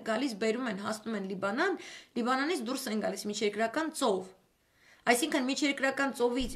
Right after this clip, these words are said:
մինչև Իրան այ այդ մայրուղին, ինքը ցանկացած երկիր, որը այնտեղ այդ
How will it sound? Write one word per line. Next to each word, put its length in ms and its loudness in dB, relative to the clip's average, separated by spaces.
մինչև 300 0
Իրան 300 2
այ 180 4
այդ 160 2
մայրուղին, 600 2
ինքը 360 6
ցանկացած 600 0
երկիր, 440 0
որը 320 4
այնտեղ 460 2
այդ 160 -2